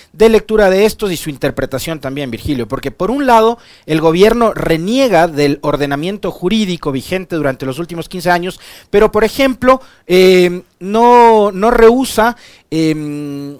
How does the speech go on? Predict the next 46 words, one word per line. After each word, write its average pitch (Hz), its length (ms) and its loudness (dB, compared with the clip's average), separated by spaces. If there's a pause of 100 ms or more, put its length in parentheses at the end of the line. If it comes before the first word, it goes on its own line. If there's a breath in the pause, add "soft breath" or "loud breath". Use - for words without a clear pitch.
(140)
de 196 320 4
él 247 200 2
cuando 190 260 0
se 175 160 -6
trata 208 380 0
de, 208 100 0
por 175 160 -4
ejemplo, 196 460 -6
proteger 190 480 -2
a 196 80 4
los 165 240 -4
consejeros 165 580 -6
de 156 80 -4
participación 151 540 -8
ciudadana 180 340 -2
que - 100 -8
han 135 60 -10
sido 170 200 -6
censurados 165 580 0 (560 loud breath)
y 170 100 0
destituidos, 180 880 0
eh, 156 240 0
hace 151 220 -4
pocos 165 280 -4
días 175 180 0
por 147 140 -6
la 151 60 0
Asamblea 190 580 2
y 151 120 -12
quiere 190 200 0
mantenerlos 170 560 -4
en 147 80 -8
el 139 140 -8
cargo, 156 260 2
al 113 60 -6
señor 127 240 -10
Ulloa, 175 300 0
al 180 60 -2
señor 139 220 -10
Bravo, 160 320 2
a 147 40 0
la 127 40 -4
señora 139 220 -10
Estupiñán 135 400 -14
y 139 80 -8
Rivadeneira. 113 520 -12